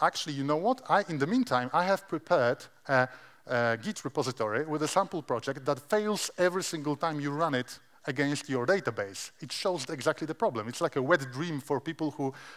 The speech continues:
who actually maintain open source software, right? So just take it, run it, and you will see that it breaks, right? And maybe you can help me find out why. What, what am I doing wrong? Like, no, no, you're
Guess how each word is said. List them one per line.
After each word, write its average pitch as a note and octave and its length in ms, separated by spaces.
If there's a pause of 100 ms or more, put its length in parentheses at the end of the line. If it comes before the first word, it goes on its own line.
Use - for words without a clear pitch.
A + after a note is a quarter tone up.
who D#3 140
actually C#3+ 260
maintain C#3+ 460 (100)
open C3+ 220
source B2 240
software, A2 380
right? D3 200 (380)
So E3 140
just G3+ 240
take D4 240
it, - 180 (100)
run C#3 220
it, - 160
and D#3+ 100
you G3+ 120
will A3+ 120
see B3 280
that B2 160
it F3 100
breaks, - 540
right? F3 260
And C#3+ 180 (300)
maybe E3 240
you F3 60
can F3 140
help F#3 220
me F#3+ 100
find F3+ 260
out F#3+ 280
why. G#3 300 (260)
What, D#3+ 220
what F#3 160
am G#3 100
I G3 120
doing A3 260
wrong? A#3 260
Like, - 180 (260)
no, G3+ 80
no, A3+ 160
you're F#3+ 280